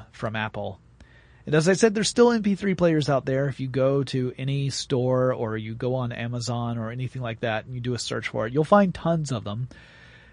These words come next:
But they are a much smaller niche market, and they're generally aimed at things like the,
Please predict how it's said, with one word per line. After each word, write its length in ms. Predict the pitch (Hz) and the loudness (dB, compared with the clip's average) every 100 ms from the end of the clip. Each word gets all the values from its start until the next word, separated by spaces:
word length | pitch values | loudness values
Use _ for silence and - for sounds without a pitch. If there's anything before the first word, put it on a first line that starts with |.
| - | 0
But 260 | - 165 - - | 6 6 6 2
they 160 | 180 | 4
are 120 | 220 | 6
a 40 | 220 | 4
much 220 | 226 - - | 0 -6 -10
smaller 600 | - - 180 165 156 165 | -6 -2 2 6 6 6
niche 340 | 147 156 143 156 | 4 0 -2 -2
market, 420 | 139 135 127 113 | -2 -2 -4 -4
and 220 | 135 135 | -6 -4
they're 220 | 135 135 | 0 0
generally 800 | 127 127 160 226 262 226 185 170 | -4 -8 -2 -2 0 2 2 2
aimed 320 | 156 151 147 | -2 -2 0
at 240 | 143 123 120 - - | 0 0 -4 -14 -8
things 340 | - 131 127 120 | -4 -2 -4 -4
like 200 | 117 113 | -6 -4
the, 340 | 117 113 113 | -6 -6 -8